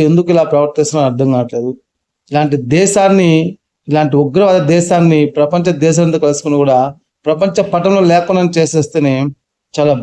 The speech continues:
బాగుంటుందనేసి నా యొక్క ఆలోచన. మీరేమంటారనేది కామెంట్ రూపంలో తెలియపరచండి. ప్రపంచంలో లేకపోయినా ఒకటే. కావున ప్రతి ఒక్క భారతీయుడు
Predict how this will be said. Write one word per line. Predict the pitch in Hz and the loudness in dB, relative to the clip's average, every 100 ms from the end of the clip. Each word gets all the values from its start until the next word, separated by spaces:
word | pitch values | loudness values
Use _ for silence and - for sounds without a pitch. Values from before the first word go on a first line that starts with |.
| 120 | 0
బాగుంటుందనేసి | 143 151 147 143 139 135 135 120 123 127 _ _ _ | 2 2 2 2 0 -2 -4 -4 -4 -10 _ _ _
నా | 127 131 | -4 -4
యొక్క | 127 - 127 | -4 -2 0
ఆలోచన. | 135 131 135 123 139 - - _ _ | 0 0 -4 -6 -8 -16 -20 _ _
మీరేమంటారనేది | 139 156 170 165 151 147 143 131 123 120 | -2 0 2 0 2 2 2 0 0 -2
కామెంట్ | 127 139 139 | -4 -2 0
రూపంలో | 131 127 123 | -2 -4 -2
తెలియపరచండి. | 123 123 117 113 113 110 123 - _ _ _ _ _ | -2 -2 -4 -10 -10 -10 -12 -16 _ _ _ _ _
ప్రపంచంలో | 139 135 147 151 143 139 151 - _ _ 135 | -4 -2 -2 0 2 2 -2 -8 _ _ -4
లేకపోయినా | 156 156 160 151 127 | -4 -2 -2 0 -2
ఒకటే. | - 110 - _ _ _ _ _ | -4 -10 -16 _ _ _ _ _
కావున | 139 147 147 135 123 120 110 _ _ _ _ _ _ _ _ _ - | -2 0 0 0 -2 -6 -16 _ _ _ _ _ _ _ _ _ -12
ప్రతి | 127 156 | -6 -2
ఒక్క | 147 139 117 143 | -2 -4 -2 0
భారతీయుడు | 170 175 185 160 | 0 0 0 2